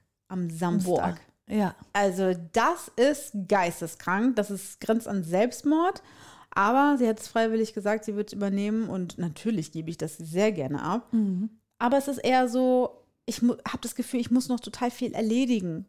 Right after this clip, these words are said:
Speaker 1: bevor wir dann in diese
Speaker 2: Um die
Speaker 1: Zeit
Speaker 2: Tage auch genießen zu können,
Speaker 1: Genau.
Speaker 2: ne?
Speaker 1: Also
Speaker 2: Weil man will ja alles abgehakt haben.
Speaker 1: Ja,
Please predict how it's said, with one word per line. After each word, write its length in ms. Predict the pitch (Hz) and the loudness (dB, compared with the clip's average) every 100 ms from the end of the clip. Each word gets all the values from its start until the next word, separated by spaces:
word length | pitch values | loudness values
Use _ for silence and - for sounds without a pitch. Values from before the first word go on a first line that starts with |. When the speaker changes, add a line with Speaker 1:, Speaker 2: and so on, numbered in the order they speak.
| - | -10
Speaker 1:
bevor 460 | 202 - 220 214 | -6 2 2 4
wir 80 | 208 | 2
dann 240 | 208 208 - | 2 0 2
in 160 | 214 | 0
diese 360 | 202 196 202 190 - | 0 0 0 0 4
Speaker 2:
Um 100 | 294 | 6
die 60 | 277 240 | 6 4
Speaker 1:
Zeit 20 | - | 2
Speaker 2:
Tage 280 | 262 269 - | 0 2 0
auch 140 | - | 2
genießen 420 | 240 247 339 285 | 4 4 4 0
zu 140 | - 220 | -2 0
können, 260 | 214 190 | 4 6
Speaker 1:
Genau. 100 | 196 202 | 6 4
Speaker 2:
ne? 160 | 254 - - - | 2 -2 -16 -2
Speaker 1:
Also 180 | 220 233 | 2 4
Speaker 2:
Weil 60 | |
man 140 | 240 240 | 4 2
will 80 | 269 | 2
ja 100 | 269 | 2
alles 260 | 240 233 - | 0 -2 -4
abgehakt 600 | - 247 208 185 - - | -4 -2 0 -4 -4 -6
haben. 260 | 175 175 | -4 0
Speaker 1:
Ja, 240 | 240 220 | 2 2